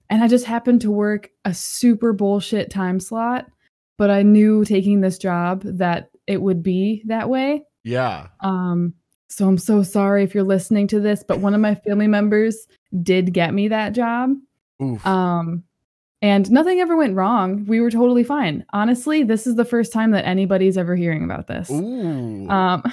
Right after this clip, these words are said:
Speaker 1: <laughs>
Speaker 2: <laughs>
Speaker 1: so, um, it's not that bad. It's not that bad. It's just an abusive resource. That's all it is.
Speaker 2: Hmm, okay.
Speaker 1: And I really like to read books, like, a lot, a lot, a lot.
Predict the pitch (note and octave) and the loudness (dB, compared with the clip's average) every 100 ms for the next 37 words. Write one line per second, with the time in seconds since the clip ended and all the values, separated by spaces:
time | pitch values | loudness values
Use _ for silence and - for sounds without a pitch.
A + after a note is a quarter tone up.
0 | - - A#3 C#4+ D4 C4 F3 - E3 - | -8 -10 2 4 4 0 -6 -8 -10 -10
1 | C3+ _ _ - - C4+ C4 G#3 G#3 C#4 | -16 _ _ -16 -12 -2 2 4 4 0
2 | - _ _ _ _ _ - G3+ F#3+ F#3+ | -4 _ _ _ _ _ -2 0 2 0
3 | F#3+ B3+ B3+ C#4+ D#4 C4+ G#3 F3+ - - | -2 -2 0 0 0 -4 -4 -6 -6 -10
4 | - G3+ A#3+ A3+ F#3 - C#2+ - G#3 B3+ | -8 0 0 0 -4 -6 -8 -6 0 2
5 | B3 A#3 G3+ G#3 G3 E3+ E3 D#3+ F#2 D2+ | 4 4 4 2 0 -2 -4 -6 -10 -10
6 | F3 - - G3 F3 C#3 F#2+ C2 - F#3+ | -12 -12 -8 -4 -4 -4 -8 -10 -12 -16
7 | A2 F#2+ A#2 E2+ E2 _ G#3 G3+ F#3+ F#3+ | -14 -16 -14 -16 -18 _ -4 -2 -2 -2
8 | F#3 - _ _ _ _ _ - G#3+ C4 | -4 -8 _ _ _ _ _ -4 2 2
9 | B3 G#3 A#3 A#3+ A#3+ A#3+ A#3 A3+ G#3 G3 | 4 2 4 4 6 4 2 -2 -2 0
10 | F#3 G3+ F3+ E3+ E3 E3 - - F3+ E3+ | 0 -2 0 0 -2 -4 -8 -8 -8 -6
11 | - G3 F#3+ F3 F3 E3 D#3+ E3 C#3 - | -4 -2 0 -2 -2 -4 -6 -8 -8 -12